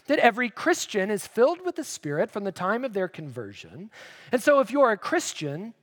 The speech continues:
you're spiritual. And if you're spiritual, then you're a Christian. Chapter thirteen, he follows up that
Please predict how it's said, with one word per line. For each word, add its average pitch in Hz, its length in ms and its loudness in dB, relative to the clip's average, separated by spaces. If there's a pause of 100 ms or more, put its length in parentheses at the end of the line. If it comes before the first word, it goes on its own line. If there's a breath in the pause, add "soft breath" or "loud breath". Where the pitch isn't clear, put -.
(220)
you're 262 160 -4
spiritual. 151 1000 -6 (520)
And 196 120 4
if 277 200 2
you're 269 200 0
spiritual, 226 880 -4 (200)
then 208 120 -6
you're 165 220 0
a 180 40 0
Christian. 117 600 -8 (1700 soft breath)
Chapter 180 300 2
thirteen, 202 420 0
he 196 80 -2
follows 208 400 2
up 190 220 4
that 269 280 2